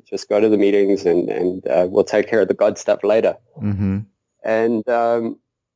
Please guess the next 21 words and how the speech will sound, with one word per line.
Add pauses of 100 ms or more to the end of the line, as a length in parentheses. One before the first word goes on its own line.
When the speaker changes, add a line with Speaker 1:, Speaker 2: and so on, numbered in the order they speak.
(580)
Speaker 1:
you
know,
my
relationship
with
God
up
until
that
point
was,
uh, (440)
I
don't
know,
it
was, (1500)
you
know,
I,
I,